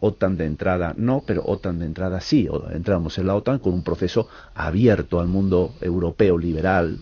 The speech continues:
en todos los sentidos, económico, social, cultural. Yo creo que este es el, eh,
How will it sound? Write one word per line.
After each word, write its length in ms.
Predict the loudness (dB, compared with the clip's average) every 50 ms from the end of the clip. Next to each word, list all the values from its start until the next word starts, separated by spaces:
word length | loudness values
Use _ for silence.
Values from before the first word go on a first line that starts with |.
| -14 -20 -20 -20 _ -20 -14 -10
en 120 | -10 -2
todos 200 | 2 4 4 4
los 120 | 2 0 -4
sentidos, 480 | -8 -4 -2 -2 -2 -2 -4 -8 -10 -14
económico, 800 | -14 -8 -6 -6 -4 -2 -2 -2 -2 -4 -6 -6 -8 -8 -8
social, 480 | -8 -10 -14 -8 -4 -4 -2 -2 -4 -6
cultural. 400 | -10 -12 -10 -8 -6 -6 -6 -8 -10 -18 -20 -20 -20 -20 -20 -20 -20 -18 -18 -18 -12 -4
Yo 160 | 0 0 0
creo 140 | 2 0 0
que 100 | 0 0
este 200 | -2 4 4 4
es 140 | 6 6 2
el, 180 | 0 0 0 0
eh, 300 | 0 0 2 0 -2